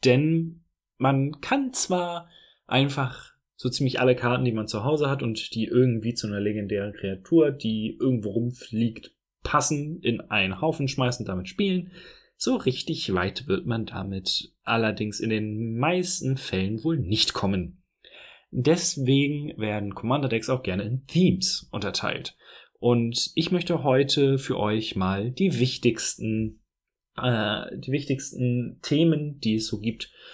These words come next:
für Decks auflisten und, äh, die Stärken und die Schwächen aus meiner Sicht heraus mal darlegen. Ich habe das Ganze aufgeteilt in Anfänger, Fortgeschritten und erfahrene Spielerdecks,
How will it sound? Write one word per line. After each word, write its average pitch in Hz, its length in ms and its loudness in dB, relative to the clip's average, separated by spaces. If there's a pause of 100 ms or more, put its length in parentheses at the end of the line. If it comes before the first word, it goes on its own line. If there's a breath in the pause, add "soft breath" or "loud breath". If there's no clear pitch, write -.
(220 loud breath)
für 113 400 4
Decks - 600 -4 (120)
auflisten 151 1120 2
und, 120 580 4
äh, 98 320 0 (240)
die 107 100 -2
Stärken 117 360 6
und 98 100 -2
die 101 60 -2
Schwächen 104 580 0 (400 loud breath)
aus 101 380 2
meiner 104 400 4
Sicht 95 360 0
heraus 92 720 2
mal 87 500 -4 (120)
darlegen. 92 840 0 (300 loud breath)
Ich - 40 -20
habe 165 100 2
das 147 100 -2
Ganze 151 500 2
aufgeteilt 147 720 2
in 107 500 -4 (180)
Anfänger, 160 380 4
Fortgeschritten 156 600 2
und 123 260 0
erfahrene 113 500 4
Spielerdecks, 160 1040 0